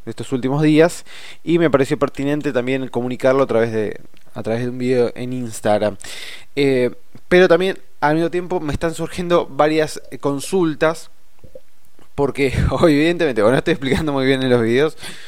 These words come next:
o hay un montón de cosas que, bueno, dado que el video dura un minuto, no se terminan de, de explicar o, o de, o de comprender. El tema es el siguiente. Si vos comprás hoy, o sea, hace...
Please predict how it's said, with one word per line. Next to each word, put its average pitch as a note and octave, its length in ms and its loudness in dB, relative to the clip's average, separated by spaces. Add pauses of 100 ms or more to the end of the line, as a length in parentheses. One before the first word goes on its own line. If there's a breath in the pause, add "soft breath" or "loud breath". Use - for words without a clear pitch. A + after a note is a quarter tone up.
(200 loud breath)
o C#3+ 300 4
hay C#3 160 2
un C3+ 80 -4
montón B2+ 240 -4
de C3+ 80 -2
cosas C3 280 -4
que, A2 260 -4
bueno, G2+ 280 -4 (200)
dado B2 340 0
que A2 80 -2
el B2 80 -2
video B2+ 340 2
dura C3 300 4
un C#3 100 2
minuto, D#3+ 480 2
no B2 380 -6
se - 120 -6
terminan A#2 460 -4
de, G2+ 260 -6 (460 soft breath)
de A2 160 -4
explicar A#2+ 500 0
o, D3+ 260 -2
o C3+ 160 2
de, A#2+ 160 0 (100)
o A#2+ 160 -2
de A#2 120 -2
comprender. A2 640 -4 (600 loud breath)
El C3 120 -4
tema G#3 140 4
es F#3 120 0
el C3+ 80 0
siguiente. G#2+ 540 -6 (680 loud breath)
Si - 320 -4
vos D#3 460 2 (640)
comprás D3 680 4 (220)
hoy, C3 420 4 (720)
o - 40 -12
sea, G#2 320 -2
hace... C#3 340 -2